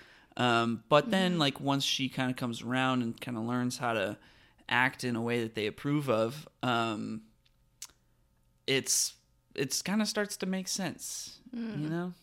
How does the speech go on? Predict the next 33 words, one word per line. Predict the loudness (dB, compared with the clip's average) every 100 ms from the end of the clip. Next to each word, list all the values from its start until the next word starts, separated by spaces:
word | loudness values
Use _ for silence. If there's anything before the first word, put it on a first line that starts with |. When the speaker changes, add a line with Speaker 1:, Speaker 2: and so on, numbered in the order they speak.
| _
Speaker 2:
Yeah. | -10 -2 2 2 2 -4 -20 -20 -20 -18 0
Yeah, | 8 10
I | 10
think | 6 -2
that's, | -2 -4
like, | -4
my | 0 0
biggest | 0 0 -6 -14 -20 _ _ _
downside | 6 6 4 2 4 4 4
to | 0
her | 0
character, | 0 2 0 0 0 2 2
like, | 0 -4
the |
thing | -2 -2 -2
that | 0 2 0 -2
just | -10 -4 0
irks, | 0 0
well, | 8 10 10 8 -12 -20 2
there's | 4
a | 4
few | 4 2
things | 4 4
that | 4 2
irk | 0 2
me | -2
about | 0 0
the | 0
show, | 4 8 8 8 6
which | 0 4
is |
why | 4
I | 6